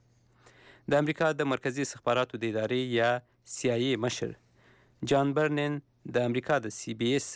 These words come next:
د تلویزیوني چینل سره په مرکه کې وویل چې پنځه سره طالبان د افغانستان اتباع دي او دی په خپله شخصا د قطري چارواکو سره په تماس کې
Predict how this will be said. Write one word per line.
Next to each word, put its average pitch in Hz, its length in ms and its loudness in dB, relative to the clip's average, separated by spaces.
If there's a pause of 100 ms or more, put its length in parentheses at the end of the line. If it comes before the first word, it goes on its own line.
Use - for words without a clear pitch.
(100)
د 110 120 -8
تلویزیوني 131 440 0
چینل 127 280 0
سره 123 180 -4
په 113 100 2
مرکه 107 240 -2
کې - 160 -8
وویل 123 220 2
چې - 220 -10
پنځه 110 340 2
سره 143 180 -2 (260)
طالبان 143 560 0 (360)
د 110 140 2
افغانستان 110 400 0
اتباع 127 260 0 (100)
دي 151 140 -4 (220)
او 110 40 2 (140)
دی 143 100 4 (220)
په 120 100 -8
خپله 117 280 -2 (100)
شخصا 151 340 0 (520)
د 127 120 0
قطري 151 340 0 (360)
چارواکو 131 420 0
سره 110 160 -6
په - 100 -10
تماس 135 300 0
کې - 80 -6